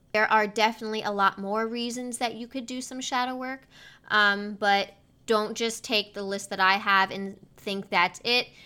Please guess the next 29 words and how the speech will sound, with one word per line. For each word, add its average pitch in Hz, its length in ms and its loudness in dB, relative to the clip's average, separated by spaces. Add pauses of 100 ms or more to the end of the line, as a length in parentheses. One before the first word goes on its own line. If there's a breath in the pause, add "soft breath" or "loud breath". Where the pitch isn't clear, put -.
(180 loud breath)
Whatever 208 280 0
is 226 120 -2
going 220 280 0
on 214 120 -2
in 196 60 -4
your 208 120 -2
life, 220 420 4
and 196 100 -8
if 196 140 -12
you 196 120 -10
feel 208 220 -6
like 202 200 -2
you 208 380 -10
can 208 340 -8
have 202 240 0
some 208 160 -10
improvement 226 640 -6
of 208 160 -6
your 208 200 -4
own 208 260 -8
self, 247 480 2 (720 loud breath)
work 320 280 4
on 196 160 4
it, 95 100 -10
no 190 80 -6
matter 202 280 4
what 214 180 2
it 226 100 -2
is. - 420 -8